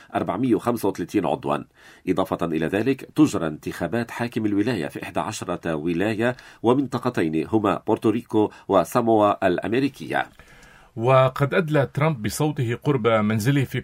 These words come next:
Speaker 2: بالم بيتش في ولاية فلوريدا، وقال للصحفيين إنه إذا خسر الانتخابات، وإذا كانت انتخابات عادلة، فسيكون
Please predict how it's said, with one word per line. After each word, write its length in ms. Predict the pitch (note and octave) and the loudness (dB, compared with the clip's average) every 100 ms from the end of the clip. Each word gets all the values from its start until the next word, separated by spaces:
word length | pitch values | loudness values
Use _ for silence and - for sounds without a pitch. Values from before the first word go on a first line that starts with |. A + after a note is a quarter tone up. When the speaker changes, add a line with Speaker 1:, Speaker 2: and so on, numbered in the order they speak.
| - | 0
Speaker 2:
بالم 300 | C3+ C3 G#2+ | 2 2 -2
بيتش 260 | B2+ C#3 | -4 -4
في 120 | - A#2+ | -4 -4
ولاية 240 | A2+ A2+ | -2 -2
فلوريدا، 520 | A2+ - B2+ G#2+ F2+ | -2 -4 0 2 2
وقال 480 | E2 E2+ F#2 - A#2+ | -2 -2 -4 -2 0
للصحفيين 880 | G2 F2+ - G#2+ G2 B2 B2 B2+ G2 - - - | 0 -2 -4 -4 -4 -4 0 0 -2 -8 -16 -2
إنه 280 | E3+ D3 D3 | 2 2 2
إذا 240 | C#3+ C3+ | 0 -2
خسر 600 | B2+ - G3 - G#2+ A2+ B2 _ - _ _ - | -4 -4 -4 -2 2 2 0 _ -20 _ _ -2
الانتخابات، 800 | B2+ G#2+ - G#2+ F#2 D#3 E3+ A#2 | -2 -4 -2 0 4 2 2 0
وإذا 540 | A2+ G#2+ F#2 G2 F2+ | 0 0 0 0 0
كانت 380 | - C3 A2 - | -2 -2 -2 -4
انتخابات 500 | A#2 - A2+ G#2 - | -8 -4 0 -2 0
عادلة، 440 | C3 C#3 B2+ A2+ | -2 0 0 -2
فسيكون 640 | G2 A2+ - A2+ - B2 | -4 -8 -2 -4 -2 -6